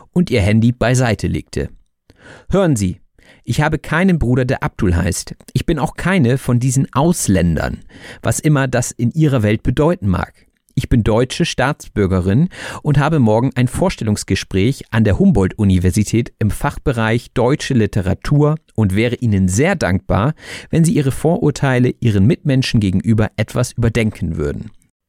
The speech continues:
Das ist verletzend.“ Dann schnappte Laila ihre Sachen und verließ das Café. Die Dame saß mit rotem Kopf ganz verdattert am Tisch und erntete böse und verständnislose Blicke von anderen Besuchern und dem Personal.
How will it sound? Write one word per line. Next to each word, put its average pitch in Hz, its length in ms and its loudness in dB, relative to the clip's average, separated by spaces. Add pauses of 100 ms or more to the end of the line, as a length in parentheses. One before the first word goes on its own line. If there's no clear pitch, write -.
(120)
Das - 160 -2
ist 113 120 -2
verletzend.“ - 760 -4 (680)
Dann 151 200 0
schnappte - 400 -2
Laila 110 320 2
ihre 101 240 -2
Sachen 117 400 0
und 104 180 -4
verließ 92 340 2
das - 220 -4
Café. - 400 -4 (580)
Die 131 80 2
Dame 175 420 2
saß 117 300 -2
mit 98 140 2
rotem 160 420 2
Kopf - 460 -6
ganz 180 320 -4
verdattert 107 540 -4
am 95 140 -2
Tisch - 420 -2 (100)
und 113 200 0
erntete 135 480 0
böse 131 540 2
und - 180 -2
verständnislose 101 840 0
Blicke 110 480 0
von - 260 -4
anderen 131 400 2
Besuchern 101 640 0
und 90 180 -2
dem 85 120 0
Personal. 98 580 0